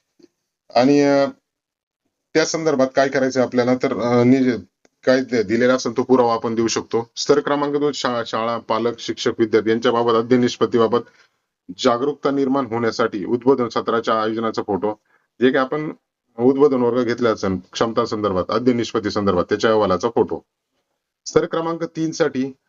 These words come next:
अध्ययन निष्पत्तीच्या प्रगतीबाबत नोंदी. म्हणजे आता ज्या ज्या वर्गासाठी जे काही अध्ययन निष्पत्ती दिली असते, आपण समोर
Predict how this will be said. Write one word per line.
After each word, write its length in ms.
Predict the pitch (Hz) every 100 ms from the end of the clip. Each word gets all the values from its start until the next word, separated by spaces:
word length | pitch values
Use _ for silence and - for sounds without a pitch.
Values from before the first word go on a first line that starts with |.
| -
अध्ययन 300 | 139 135 151
निष्पत्तीच्या 560 | 156 - 151 147 135 151
प्रगतीबाबत 840 | 131 127 131 127 120 113 110 -
नोंदी. 360 | 101 123 123 95 - _ _ _ _ _ -
म्हणजे 160 | 117 135
आता 260 | 156 151
ज्या 320 | 139 113 135
ज्या 140 | 135 160
वर्गासाठी 580 | 151 151 151 151 147 143
जे 120 | 143
काही 160 | 143
अध्ययन 200 | 135 131
निष्पत्ती 380 | 131 127 135 131
दिली 160 | 117 107
असते, 160 | 104
आपण 200 | 110 131
समोर 360 | 127 131 127